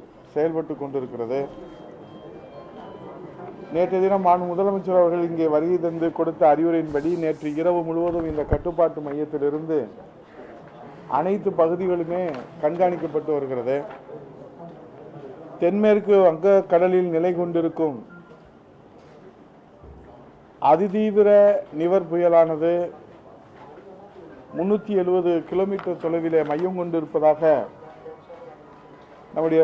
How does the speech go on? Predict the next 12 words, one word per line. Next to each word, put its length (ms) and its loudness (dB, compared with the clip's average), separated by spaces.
வானிலை 340 6
ஆய்வு 240 6
மையம், 220 -2
இது 160 0
வந்து 180 0
கடந்து 360 0
வந்த 160 0
பாதை, 320 4
தற்போது 420 0
இது 120 -2
செல்லக்கூடிய 460 0
பாதை 240 4